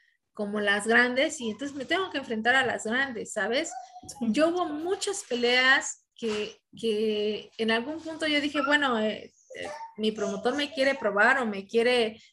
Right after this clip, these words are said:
Speaker 1: fregar de alguna manera", porque era pelea tras pelea, enfrentarme a una campeona de mi categoría, pero eso no me hizo una menos campeona, sino al contrario, porque cuando, cuando sé que alguien voltea a ver mi récord y dice,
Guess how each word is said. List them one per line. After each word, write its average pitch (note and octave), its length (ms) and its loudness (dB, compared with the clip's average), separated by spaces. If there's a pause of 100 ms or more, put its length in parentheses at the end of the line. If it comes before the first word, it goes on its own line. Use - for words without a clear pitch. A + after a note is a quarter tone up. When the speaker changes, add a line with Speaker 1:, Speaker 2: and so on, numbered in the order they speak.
Speaker 1:
fregar A3+ 640 6
de C#4+ 60 2
alguna B3+ 280 -2
manera", A#3 460 0
porque A3+ 240 0
era B3+ 320 2
pelea B3+ 340 4
tras B3+ 220 -6
pelea, A#3 460 2 (280)
enfrentarme B3 500 2
a - 20 -4
una F4 160 4
campeona C4 440 0
de C4 100 -2
mi A3 120 -4
categoría, A3 800 0 (420)
pero D4+ 140 4
eso A3+ 140 0
no G4+ 120 0
me G#4 120 2
hizo G4 180 2 (760)
una D#4 200 0
menos D#4+ 540 0
campeona, B3 420 0
sino A#3 260 -2
al A#3+ 120 -2
contrario, B3+ 600 2
porque G3 240 -10
cuando, G#3+ 460 -2
cuando G#3+ 680 -4
sé D#4 400 2
que F4 120 4
alguien D4 300 4
voltea A#3+ 360 0
a - 20 2
ver B3+ 180 2
mi B3 160 -2
récord A#3+ 400 -2
y A#3 80 -6
dice, G#3 400 -6